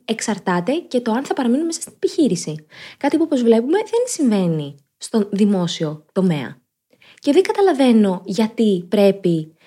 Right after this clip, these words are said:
να είναι διαφορετικά όταν τη μισθοδοσία σου την έχει αναλάβει το κράτος. Ίσα ίσα, παιδιά, εγώ αυτό το θεωρώ άδικο,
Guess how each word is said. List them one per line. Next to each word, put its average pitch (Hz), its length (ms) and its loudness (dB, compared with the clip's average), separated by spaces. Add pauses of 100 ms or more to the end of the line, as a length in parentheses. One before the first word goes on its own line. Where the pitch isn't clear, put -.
(220)
να 214 160 4
είναι 220 600 4
διαφορετικά 190 960 -2 (420)
όταν 233 340 2
τη 214 100 0
μισθοδοσία 214 760 0
σου 185 260 -6
την 208 160 -2
έχει 190 140 -2
αναλάβει 170 400 -2
το 160 100 -8
κράτος. 139 520 -10 (1500)
Ίσα 320 280 2
ίσα, 339 180 0
παιδιά, 247 260 4
εγώ 247 120 2
αυτό 262 160 -4
το - 80 -12
θεωρώ 277 340 0
άδικο, 180 680 -2